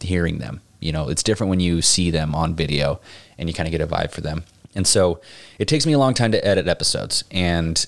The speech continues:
since I am spending a lot of time doing school and work and comedy and everything else, I have to, like, I, I can't really justify the time that I've been spending doing the podcast. Like, for reference,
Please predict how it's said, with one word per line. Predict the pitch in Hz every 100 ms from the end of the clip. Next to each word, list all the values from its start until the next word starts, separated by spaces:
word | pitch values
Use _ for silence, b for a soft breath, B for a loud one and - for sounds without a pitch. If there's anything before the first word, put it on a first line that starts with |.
| -
since | - - 120 117 110 - -
I | 95
am | 92 90
spending | - 92 87
a |
lot | 85
of | 82
time | 85 82
doing | 78 80
school | - 127 117 113 B B B -
and | 78 73
work | 92 113 104 - -
and | 80 80 -
comedy | 104 98 95 92 85
and | 85 78 78 -
everything | 90 82 -
else, | 95 98 - B B B B B B B _ _ -
I | 92
have | 95 95 -
to, | 98 92 90 87 -
like, | 92 -
I, | - - -
I | 95
can't | - 104
really | 92 92
justify | 95 - - 85
the | 82
time | 78 104 107 101
that | 90 85
I've | 82
been | 82
spending | - 87 82 80 80 78 -
doing | 82
the | 80
podcast. | 80 80 - - - -
Like, | 82 78 - _
for | -
reference, | 113 131 - 95 85